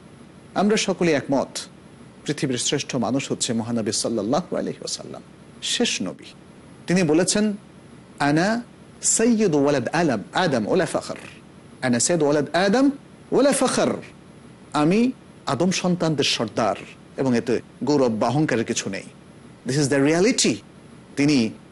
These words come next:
বুদ্ধিবৃত্তিক একটা তথ্য, ওহির জ্ঞান হিসাবে এটাকে উপস্থাপন করেছেন। এজন্যই তিনি বলেছেন, "ওয়ালা ফখর,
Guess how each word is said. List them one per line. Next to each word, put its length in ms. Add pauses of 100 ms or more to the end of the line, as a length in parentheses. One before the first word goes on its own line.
(580)
বুদ্ধিবৃত্তিক 840
একটা 240
তথ্য, 320
ওহির 320
জ্ঞান 160
হিসাবে 300
এটাকে 200
উপস্থাপন 440
করেছেন। 460
এজন্যই 360
তিনি 160
বলেছেন, 300
"ওয়ালা 180
ফখর, 300